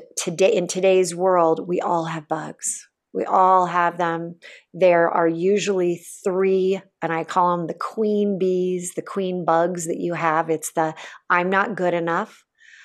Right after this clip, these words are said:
I'm not safe," right? Financially safe,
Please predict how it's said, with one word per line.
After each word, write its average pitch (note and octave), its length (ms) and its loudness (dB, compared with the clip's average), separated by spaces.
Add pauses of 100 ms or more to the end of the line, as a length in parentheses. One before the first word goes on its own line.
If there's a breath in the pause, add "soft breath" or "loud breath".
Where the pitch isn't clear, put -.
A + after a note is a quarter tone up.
(300 loud breath)
I'm F3+ 420 2 (160)
not E3+ 360 -2
safe," F#3 720 -2 (560)
right? E3+ 220 -10
Financially F3 680 -4
safe, A#3 420 0